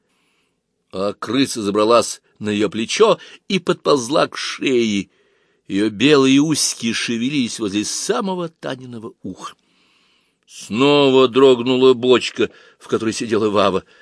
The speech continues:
Лёня не боялся крыс, но по спине его бегали мурашки, когда он смотрел на звеньевую. Где-то далеко прозвучал горн,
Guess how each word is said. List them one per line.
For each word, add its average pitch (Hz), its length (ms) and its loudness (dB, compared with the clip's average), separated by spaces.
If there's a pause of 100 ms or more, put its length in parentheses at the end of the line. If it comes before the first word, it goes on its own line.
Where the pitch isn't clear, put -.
(400)
Лёня 170 640 4
не 107 160 -2
боялся 123 800 0
крыс, 92 400 -4
но 104 300 -4
по 107 100 -8
спине 104 380 -6
его 101 160 0
бегали 101 340 -2
мурашки, 110 760 -2
когда 120 220 -14
он 127 80 -14
смотрел 117 460 -10
на 110 100 -12
звеньевую. 101 560 -14 (1040)
Где-то 208 600 -2
далеко 175 440 -2
прозвучал 135 540 -4
горн, 110 500 2